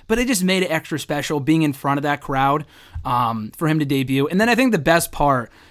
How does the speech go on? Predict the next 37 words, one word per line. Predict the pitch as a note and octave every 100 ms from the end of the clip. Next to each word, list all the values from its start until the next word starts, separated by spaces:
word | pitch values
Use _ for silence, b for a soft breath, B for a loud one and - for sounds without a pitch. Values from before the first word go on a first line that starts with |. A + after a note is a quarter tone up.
| b
is | E3+ D#3
that | E3+
afterward | F3 F#3+ - D3+ C#3 C3 -
on, | C#3 C#3 C#3
like, | E3+ E3
the | D#3+
website, | C3 C#3 C#3 F3+ E3
when | D3
they're | C#3+
like, | C#3+ C#3+ B3
"Oh, | A#3+
A | A3
J | G3+ G#3+
Styles | - G#3 G3 D#3+
debuted," | F3 D#3+ F#3 E3 C3+ B B B B
it | D#3+ -
said, | G3+ F#3+ F3+
okay, | G3+ G3
he's | E3+ E3
worked | D#3 F3 F3
with, | D#3 D3+ D3+
I |
forgot | D#3+ F3 E3+
who | D#3
was | C#3+
in |
the | C3
company | - E3 C#3+
by | A#2+
that | A2+ A2+
point, | B2 A2+
but, | B2 B2+
like, | C3
Sting, | - - D#3 D#3 D#3 D3+
Samoa | - D3+ D3 C#3
Joe, | C3+ C#3
whatever. | C3+ C3+ C3+ C#3